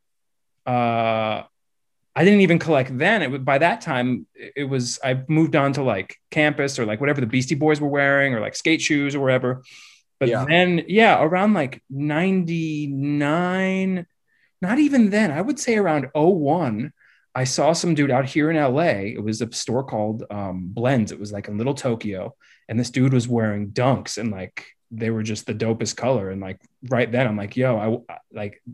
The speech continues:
Speaker 1: the, the, the spark for Nike's, like, reignited." And then it was, it full on collecting.
Speaker 2: Oh, yeah.
Speaker 1: Talk, the whole nine. So that's probably why when I started, like, collecting
Speaker 2: Oh, yeah.
Speaker 1: sneakers.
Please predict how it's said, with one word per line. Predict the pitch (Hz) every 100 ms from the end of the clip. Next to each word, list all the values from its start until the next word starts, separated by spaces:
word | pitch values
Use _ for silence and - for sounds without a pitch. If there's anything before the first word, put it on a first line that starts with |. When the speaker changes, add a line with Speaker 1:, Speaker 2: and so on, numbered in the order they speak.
| - _
Speaker 1:
the, | 110 110 104 113
the, | 113 107 98 76 113
the |
spark | 107 - 120 123
for | 120
Nike's, | 110 113 120 117 98
like, | 90 - _ 98
reignited." | 107 113 104 110 120 180 98 - _ _ _ _ -
And | 127 131
then | 147
it | 151
was, | 131 117 127
it | 147 - -
full | 170
on | 131 110
collecting. | 139 127 131 92
Speaker 2:
Oh, | 160 156
yeah. | 160 156 98 131
Speaker 1:
Talk, | 131 127 120 - _ _ _ _ -
the | 123
whole | 104 151 139
nine. | 127 117 92 - - _ _ _ -
So | 202
that's | 214
probably | 269 247
why | 190 165
when | 175 147
I |
started, | 135 175 139 - -
like, | 113 - _ -
collecting | - 131 127 170 165 139
Speaker 2:
Oh, | 139
yeah. | 139 120 92
Speaker 1:
sneakers. | 98 - 92 -